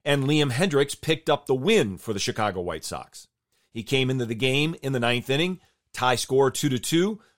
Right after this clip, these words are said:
threw an inning, didn't give up a hit or a walk, struck out a couple,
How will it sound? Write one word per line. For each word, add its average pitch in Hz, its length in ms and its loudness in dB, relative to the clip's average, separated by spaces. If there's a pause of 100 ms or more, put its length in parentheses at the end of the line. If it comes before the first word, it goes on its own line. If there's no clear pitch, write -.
threw 156 240 2
an 143 80 4
inning, 175 240 2
didn't 127 240 -2
give 131 120 2
up 139 140 0
a 117 60 0
hit 135 180 2
or 131 60 4
a 127 80 4
walk, 156 300 4
struck 131 260 -2
out 139 160 4
a - 40 -2
couple, 151 440 2